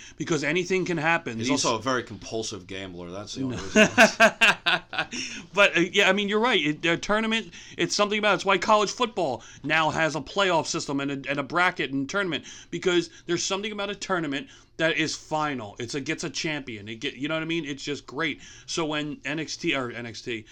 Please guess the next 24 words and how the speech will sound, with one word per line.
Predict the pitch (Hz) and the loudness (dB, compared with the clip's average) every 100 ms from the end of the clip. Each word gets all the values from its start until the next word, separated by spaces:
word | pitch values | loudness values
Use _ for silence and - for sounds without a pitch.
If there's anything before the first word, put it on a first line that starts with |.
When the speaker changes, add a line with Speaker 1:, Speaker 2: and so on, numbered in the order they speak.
| - - | -20 -10
Speaker 1:
when | 143 135 | -8 0
two | 190 | 2
oh | 170 | 2
five | 185 170 175 151 139 - - _ _ | 0 2 2 0 -4 -12 -20 _ _
Live | 135 190 233 180 - - _ - | 0 2 2 0 -4 -16 _ -16
had | 113 147 127 | -6 -4 -2
done | 131 127 | -2 -2
it, | 143 - - | -6 -10 -8
it's | - 214 | -4 -4
a | 175 | -6
great | 123 127 180 190 180 104 | -8 -6 -4 -2 -4 -4
gimmick. | 123 160 110 - - - | -2 -2 -4 -12 -18 -12
It's | 143 - | -6 -4
something | - 165 165 170 156 | -2 -4 -6 -8 -8
that | 135 | -8
can | 156 135 | -8 -8
draw | 117 139 139 | -6 -4 -4
people | 135 147 135 127 123 | -6 -8 -8 -8 -8
in. | 208 | -8
Speaker 2:
Yeah, | 131 | -8
then | 104 | -6
you | 110 | -6
got | 113 | -6
the, | 113 | -8